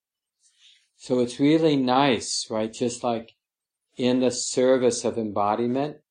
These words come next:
in the service of really understanding what the Buddha is pointing to, right? It's not a really beautiful idea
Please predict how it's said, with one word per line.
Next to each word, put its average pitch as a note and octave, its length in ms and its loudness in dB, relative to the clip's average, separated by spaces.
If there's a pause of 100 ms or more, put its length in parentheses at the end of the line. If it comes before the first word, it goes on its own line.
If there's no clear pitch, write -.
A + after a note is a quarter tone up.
(300)
in A2+ 140 -8
the A2+ 80 -4
service A2+ 480 0
of A2 100 -6
really A2+ 280 2
understanding A2 640 -4
what A2 160 -8
the A#2 80 -6
Buddha G#2+ 240 -2
is G2+ 120 -8
pointing A#2+ 540 -6
to, F#2+ 260 -6 (560)
right? A2 260 -6 (240)
It's - 260 -8
not C3 400 0 (560)
a B2+ 100 -2
really A#2+ 680 2 (180)
beautiful B2 640 -2
idea G#2 880 0